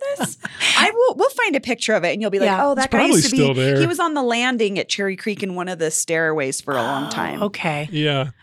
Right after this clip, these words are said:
Speaker 1: But you know what, Paul? That, what's funny to me is we're in this era where we're recreating experiences, like, immersive everything.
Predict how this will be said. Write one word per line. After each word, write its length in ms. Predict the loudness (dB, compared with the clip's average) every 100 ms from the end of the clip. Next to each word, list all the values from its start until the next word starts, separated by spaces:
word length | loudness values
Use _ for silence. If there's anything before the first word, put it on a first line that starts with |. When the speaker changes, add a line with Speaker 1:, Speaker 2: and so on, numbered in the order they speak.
| -2
Speaker 1:
But 100 | -2
you 100 | 2
know 140 | 2 2
what, 160 | 0
Paul? 300 | 0 0 0
That, 320 | 0 -2 -2 -6
what's 300 | -6 -4 -2
funny 280 | -2 -2 -2
to 120 | -2
me 200 | -2 -2
is 220 | -2 -6 _
we're 240 | -4 0
in 100 | 2
this 180 | 0 -2
era 240 | -2 -2 0
where 180 | 0 0
we're 240 | 0 -2 _ _ -12 -8 0
recreating 760 | 0 0 -2 -2 0 0 -2
experiences, 1040 | -6 -10 -6 -2 0 0 -2 -2 -2 -2 -4
like, 160 | -2
immersive 560 | -2 0 0 0 -2 -2
everything. 680 | -4 -2 -4 -2 0 0 -2